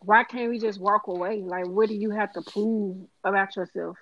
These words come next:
And that's the reason why it's just best to stay at home.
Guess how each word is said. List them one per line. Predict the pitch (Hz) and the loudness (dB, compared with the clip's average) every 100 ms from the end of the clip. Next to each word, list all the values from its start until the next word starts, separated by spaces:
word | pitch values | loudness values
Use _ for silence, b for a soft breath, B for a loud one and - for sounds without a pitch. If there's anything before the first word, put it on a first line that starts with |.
| - | -10
And | 165 214 | -4 -2
that's | 226 - | -2 -2
the | 196 | 0
reason | 226 220 208 | 0 0 0
why | 190 165 | 0 2
it's | 190 202 | 2 2
just | 202 190 | 0 -2
best | 180 196 190 | -2 -2 -4
to | 185 | -10
stay | - 180 196 | -8 -2 -2
at | 196 | -2
home. | 196 196 214 185 | -4 -4 -2 -4